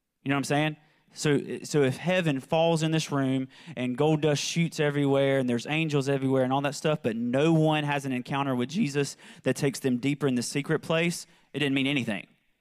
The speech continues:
We had a cool encounter. You know what I'm saying? Hey, what's up, guys? Alex, you always look just so good. So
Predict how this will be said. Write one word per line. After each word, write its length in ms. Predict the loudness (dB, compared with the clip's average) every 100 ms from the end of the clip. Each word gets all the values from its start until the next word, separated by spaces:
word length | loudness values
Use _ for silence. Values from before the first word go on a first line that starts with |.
| _
We 80 | -4
had 100 | -2
a 40 | 0
cool 240 | 2 2
encounter. 540 | 2 0 0 0 -6 -16 _ _ _ _ _ _ _ _ -4
You 40 |
know 40 |
what 40 | -2
I'm 40 |
saying? 280 | 0 -2 -4 -6
Hey, 160 | 0
what's 160 | 0 2
up, 100 | -2
guys? 360 | -2 -4 -8 -18 _ _ _ _ _ -4
Alex, 280 | -4 -2
you 120 | 0 2
always 280 | 4 2
look 160 | -2 -6
just 220 | -6 -6
so 180 | -4 -4
good. 360 | -4 -6 -10 -10
So 300 | -6 -4